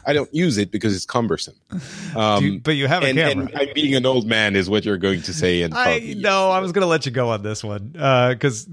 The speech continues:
Speaker 2: you know, you, you narrowed, you narrowed your objection enough. Uh, but
Speaker 1: <laughs>
Speaker 2: Windows Hello works really well. That, that, that's where my react-, my original reaction came from. Is
Speaker 1: Mm.
Speaker 2: I use, I love Windows Hello. It,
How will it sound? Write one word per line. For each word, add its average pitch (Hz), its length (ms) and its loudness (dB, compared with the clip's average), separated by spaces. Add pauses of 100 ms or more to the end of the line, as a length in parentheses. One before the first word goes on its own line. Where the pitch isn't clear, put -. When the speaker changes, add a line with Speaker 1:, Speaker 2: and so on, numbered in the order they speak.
Speaker 2:
you 180 320 -2
know, 110 160 2
you, 139 160 2
you 165 220 0
narrowed, 160 560 0
you 165 160 0
narrowed 165 420 0
your 139 160 0
objection 127 460 -2
enough. 107 400 -4 (400)
Uh, 117 340 2
but 151 300 2
Speaker 1:
<laughs> 147 180 0 (400)
Speaker 2:
Windows 233 240 2
Hello 160 240 2
works 135 280 0
really 135 260 0
well. 101 400 0
That, 143 180 0
that, 156 200 0
that's 165 260 -2
where 135 200 2
my 120 180 0
react-, 104 420 -4
my 120 100 0
original 107 440 -4
reaction 101 460 -4
came 95 180 -10
from. - 340 -12
Is 82 240 -2
Speaker 1:
Mm. - 200 -10 (200)
Speaker 2:
I 127 100 4
use, 151 220 4
I 143 140 2
love 120 340 2
Windows 107 320 -8
Hello. 117 400 -14
It, 131 160 -4